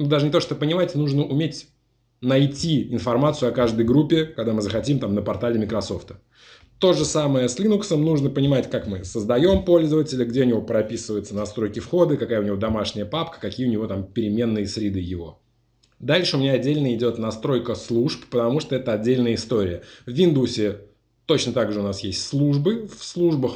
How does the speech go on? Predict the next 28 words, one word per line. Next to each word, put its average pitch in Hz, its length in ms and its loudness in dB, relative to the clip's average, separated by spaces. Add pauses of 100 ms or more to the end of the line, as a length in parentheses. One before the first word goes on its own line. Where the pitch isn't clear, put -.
можно 131 320 0
посмотреть, 131 640 -2
какая 139 260 0
из 135 80 0
них 131 120 0
запускается 131 480 -2
автоматически, 120 680 -4
какой 110 280 -2
запуск 127 360 -2
отложенный, 104 540 -2
от - 160 -12
какого 147 400 0
пользователя 123 640 2
запускается 101 580 -6
служба, 95 400 -6 (220)
какие - 260 -6
службы 147 440 2
зависят 143 420 4
от 139 160 0
этой 151 200 2
службы. 95 500 -4 (340)
Сама 147 360 2
эта 170 160 2
служба 135 380 -4
зависит 117 420 -4
от 113 180 -10
каких 117 380 -6
служб. - 380 -10